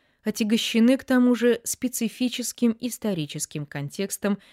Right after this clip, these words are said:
формирования новых независимых государств – в этом регионе.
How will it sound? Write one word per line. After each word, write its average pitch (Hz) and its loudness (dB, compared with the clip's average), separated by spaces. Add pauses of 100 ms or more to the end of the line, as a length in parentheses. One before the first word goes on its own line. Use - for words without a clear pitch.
(120)
формирования 240 4
новых 208 2
независимых 160 -2
государств – 165 -6 (260)
в 180 -6
этом 165 -2
регионе. 147 -10